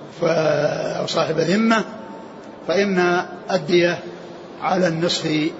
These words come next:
من دية المسلم، سواء كان يهوديا أو نصرانيا أو غيرهما، ما دام أنه معاهدا وأعطي العهد في البقاء في بلاد المسلمين فإنه،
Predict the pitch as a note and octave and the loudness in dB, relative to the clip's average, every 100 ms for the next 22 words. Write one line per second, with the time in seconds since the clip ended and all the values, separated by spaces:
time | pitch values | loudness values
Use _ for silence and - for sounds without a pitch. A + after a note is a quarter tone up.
0 | F3 F3 E3 D#3+ D#3 D#3+ E3 C3+ C#3 - | -6 -2 2 2 0 -2 -2 -2 -4 0
1 | E3 E3+ - F3 E3+ D#3+ F#3+ G#3+ G#3+ A3+ | 0 0 0 0 2 2 4 4 2 2
2 | A3 - - - - - - F3+ F3 D#3+ | -4 -10 -14 -14 -14 -16 -8 -2 0 2
3 | E3+ E3 F#3+ G3+ F#3 F3+ F3 E3+ E3 D#3+ | 2 2 4 4 4 4 6 4 4 4
4 | D#3+ D#3+ C3 - - - - - D3+ E3 | 4 2 2 -4 -12 -14 -16 -12 -2 0
5 | D3+ F3 E3 E3 E3 E3+ D3 E3+ D#3 F3+ | 2 2 2 2 2 0 -2 -2 0 2
6 | E3+ E3+ E3+ E3+ F3+ - - - - - | 2 2 2 2 -2 -10 -14 -16 -16 -16
7 | - D#3 E3 E3+ D#3+ F3 D#3+ D#3 D3 - | -6 0 2 2 0 -2 0 0 0 -4
8 | - - - - - - - - - - | -12 -16 -16 -16 -18 -18 -18 -18 -14 -10
9 | C#3+ E3+ D#3+ G3 - - - - - - | -2 0 2 0 -4 -12 -14 -14 -16 -16
10 | - - E3+ E3 E3+ F3 D#3 D#3+ E3 C#3+ | -12 -4 0 0 0 -2 -2 0 0 0
11 | D#3+ D#3+ E3 D#3+ D#3 - D3+ E3 G3 G#3+ | -2 0 2 0 -2 -4 -2 2 2 2
12 | - - - - - C#3 G3 F#3 E3 F3 | -2 -12 -14 -16 -6 0 2 2 2 4
13 | F3 | 2